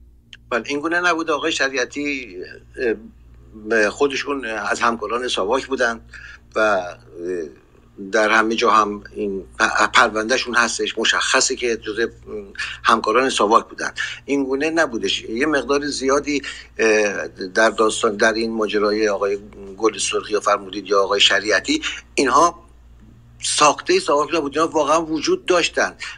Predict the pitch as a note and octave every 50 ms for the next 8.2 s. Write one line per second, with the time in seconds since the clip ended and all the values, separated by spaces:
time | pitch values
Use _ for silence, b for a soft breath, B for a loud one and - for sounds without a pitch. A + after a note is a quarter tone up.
0 | B - - - A#2+ - - - F#3+ F#3+ F#3 E3+ D3+ C3 A#2 G2 F2 - - -
1 | - - - - - - - - - C#3+ B2+ C#3 D3 C#3+ C#3 C3+ B2+ B2 A#2 G#2+
2 | G#2+ A2+ B2+ C3+ B2+ B2+ B2 - - - C#3 B2+ A2+ - - E3+ E3+ D3+ B B
3 | B B B B - - - - - - G3 G3 - - F3 F3 E3+ F3 F3 E3
4 | - - _ _ - C3 C3 C#3 C3+ C#3 C#3+ C#3 - F3+ F3+ - E3+ E3 E3 E3
5 | E3 D#3 - - - - D#3+ D3 D#3 E3 - - C#3 C3 C3 B2 A#2 A2+ A#2 D3
6 | D#3 D3 D3+ - D#3 D3+ - - D#3 D3+ - - - D3 D3 C#3+ C3+ C#3 D3 D3+
7 | D3 D3 D3 - C#3+ C#3 C#3 D3+ D3+ - - - B2+ D#3 D#3+ - - - - -
8 | - - -